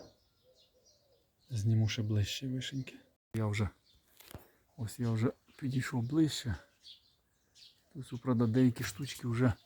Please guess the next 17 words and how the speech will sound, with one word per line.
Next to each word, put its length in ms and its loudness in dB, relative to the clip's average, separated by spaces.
вон 160 -4
там 200 0
видно, 320 2
почали 420 -4
трошки 360 -6
псуватися. 680 -6
Але 360 -6
все 180 -20
одно 280 0
зблизька 480 -6
тут. 240 -4
Ну, 60 -4
словом, 280 6
багато. 460 4
Оці 400 6
їх 380 0
мало 520 6